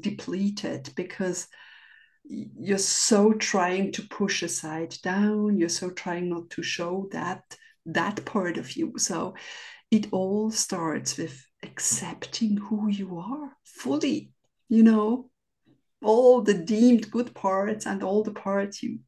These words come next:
don't like so much about yourself yet, but they are part of you. And, and as a whole, then, when we can accept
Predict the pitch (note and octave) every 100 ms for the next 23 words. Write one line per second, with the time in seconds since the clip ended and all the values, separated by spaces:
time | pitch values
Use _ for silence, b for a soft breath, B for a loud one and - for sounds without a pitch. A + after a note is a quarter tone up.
0 | _ _ _ - - _ _ - G3+ G3
1 | F#3 F#3+ B3+ C4 - A#3 G#3+ F3 - -
2 | - - - - - - - - - -
3 | - _ _ _ _ F#3 F3 - - -
4 | _ - B B B B - A3 A#3+ A#3
5 | A3+ - - - G#3 G#3+ A3 G#3 G3+ -
6 | - - - - G3 G3 G3 F#3 - B
7 | B B B B B B _ _ _ _
8 | _ _ _ _ _ _ _ _ _ _
9 | _ _ _ - G#3 G#3 G3+ G3+ G3+ -
10 | - G#3+ A3 B3 B3 F#3+ D#3 - D#3+ E3
11 | E3 - - - _ _ - _ _ G3+
12 | F#3+ F#3+ G#3+ - G3 F3 - - - -
13 | F#3 F#3+ - -